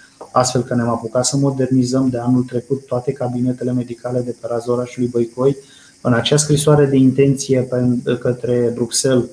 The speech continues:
cerem construirea, uh, unui centru medical la nivelul orașului și, de asemenea, în cadrul spitalului, a unui pavilion pentru urgențe.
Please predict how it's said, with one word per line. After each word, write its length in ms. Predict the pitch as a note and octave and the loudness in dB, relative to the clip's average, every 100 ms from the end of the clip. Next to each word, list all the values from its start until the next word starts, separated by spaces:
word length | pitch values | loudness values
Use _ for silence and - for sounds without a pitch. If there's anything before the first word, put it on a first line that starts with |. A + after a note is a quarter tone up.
| - _ _ _ | -14 _ _ _
cerem 400 | - B2+ D3 D3+ | -2 2 4 4
construirea, 1040 | C#3+ C3 - C3 C3 C3+ C3 B2+ A#2+ A#2+ A#2+ | 2 -2 -2 2 2 2 2 0 0 -4 -4
uh, 140 | B2+ A#2+ | -4 0
unui 200 | B2 A2+ | 0 -2
centru 360 | - B2+ C3 | -4 -4 -2
medical 720 | B2+ A#2+ A#2 - C3 D#3+ E3 - | -2 -2 -6 -8 -4 -2 -4 -8
la 120 | B2 | -4
nivelul 360 | A#2+ A#2+ C3+ B2 | -4 -2 -2 -2
orașului 720 | A2+ A#2 - C3+ D#3 E3 - _ _ | -2 -4 -8 -4 -2 -4 -10 _ _
și, 160 | - C3+ | -8 -2
de 100 | B2+ | 0
asemenea, 920 | A#2 - C#3 C3+ C3 C3 B2+ B2 B2 | 0 0 0 0 0 2 2 0 0
în 120 | B2+ A2+ | 0 2
cadrul 340 | D3+ D3+ C3 | 2 2 0
spitalului, 760 | - A#2 - B2+ B2 B2+ B2 B2+ | -4 -6 -2 0 2 2 2 0
a 80 | B2 | 0
unui 200 | B2 A#2+ | 2 0
pavilion 640 | A#2+ A#2 A#2 A#2+ A#2+ A#2+ - | -2 -8 -6 -2 -2 -2 -4
pentru 460 | A#2 A2 A2 A#2 A2+ | -8 -10 -8 -6 -6
urgențe. 640 | A2+ B2 A#2 A2 - | -6 -4 -2 -2 -6